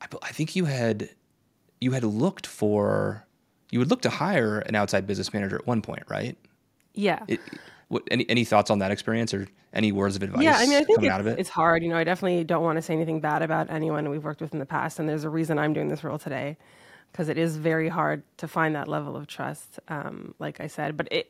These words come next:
Speaker 2: if I wasn't around, and I asked John this question, you know, like, "What would you do if you didn't have me?" I mean, he'd really look for someone who understood the creator economy,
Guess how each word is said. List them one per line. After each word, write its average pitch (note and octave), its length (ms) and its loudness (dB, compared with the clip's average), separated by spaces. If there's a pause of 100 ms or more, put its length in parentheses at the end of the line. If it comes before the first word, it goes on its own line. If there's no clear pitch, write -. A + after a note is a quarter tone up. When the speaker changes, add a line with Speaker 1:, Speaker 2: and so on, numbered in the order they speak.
Speaker 2:
if - 440 2
I F#3 180 10
wasn't F3 220 4
around, D#3 460 0
and - 20 -2
I D3+ 240 2
asked A#3 240 6
John D#3 200 4
this D3+ 120 -2
question, - 500 -6 (360)
you D#3+ 80 -4
know, D#3 140 2
like, D3+ 160 -2
"What E3 140 2
would E3+ 120 0
you E3 80 -4
do D#3+ 100 0
if - 180 -6
you E3 60 -6
didn't D3+ 160 -2
have D#3 240 0
me?" C#3+ 280 -6 (500)
I F#3 80 0
mean, F#3+ 140 4
he'd G3+ 140 0
really D4 240 4
look G#3 200 2
for F3+ 120 2
someone D#3 600 0
who D#3 120 -2
understood F3 380 2
the D#3 100 0
creator D3+ 340 0
economy, D3+ 600 -2